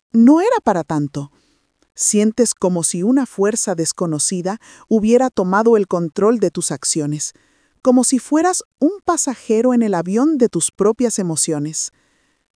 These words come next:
Acto dos. La idea. ¿Y si te dijera que el primer paso para tomar los mandos no es controlar la emoción, sino simplemente darte cuenta de que está ahí?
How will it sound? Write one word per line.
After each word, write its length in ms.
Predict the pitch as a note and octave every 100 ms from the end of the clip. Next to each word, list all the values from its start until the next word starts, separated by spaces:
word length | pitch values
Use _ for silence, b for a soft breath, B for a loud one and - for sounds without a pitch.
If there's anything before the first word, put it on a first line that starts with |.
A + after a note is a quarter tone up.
| _ -
Acto 360 | B3 - C4+
dos. 360 | G3 C#3+ - - _ _ _ _ _ -
La 200 | G#3 G3+
idea. 440 | E3+ C#3 D3 - _ _ _ _ _ _ _ _
¿Y 120 | C4+ C4+
si 140 | D4
te 100 | C#4
dijera 320 | C4+ - G4+ B4+
que 160 | - A#3+
el 120 | G3+
primer 360 | F#3+ G3 A3 B3+
paso 440 | - A3+ - A#3+
para 220 | G#3+ F3+
tomar 340 | E3+ D#3+ E3+ G3+
los 240 | E3 -
mandos 480 | E3+ E3 C#3+ C#3+ - b b b
no 220 | - C#4+ D#4
es 160 | D#4+
controlar 640 | - D#4 C4 G3 F3 G#3
la 140 | C4 A3
emoción, 580 | F#3 D#3+ - F#3+ F#3+ A#3 b b
sino 380 | - A#3 G3+ F3+
simplemente 920 | - A3 B3 B3+ F#3 F3 A#3+ B3+ G#3
darte 420 | D#3+ F#3 A3+ G3
cuenta 440 | - F3 G#3+ A3 F#3
de 120 | E3
que 140 | -
está 240 | D3+ - E3
ahí? 180 | F#3+